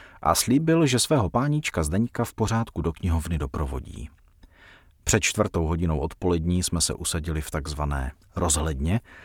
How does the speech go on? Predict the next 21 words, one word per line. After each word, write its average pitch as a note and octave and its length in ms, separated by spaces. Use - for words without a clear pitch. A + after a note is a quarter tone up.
kde F#2+ 260
mívají C3+ 480
děti G#2+ 380
tvořivé A2 640
dílničky B2+ 760
a D#2+ 160
konají A#2 460
se - 220
různé E2 400
aktivity. C2+ 720
Monika G#2 340
připravila G2 520
několik F#2 360
kompenzačních F#2 840
pomůcek, D#2+ 840
my G2 80
jsme F2+ 220
také E2+ 420
nějakou D#2 540
drobností D#2 580
přispěli D#2+ 600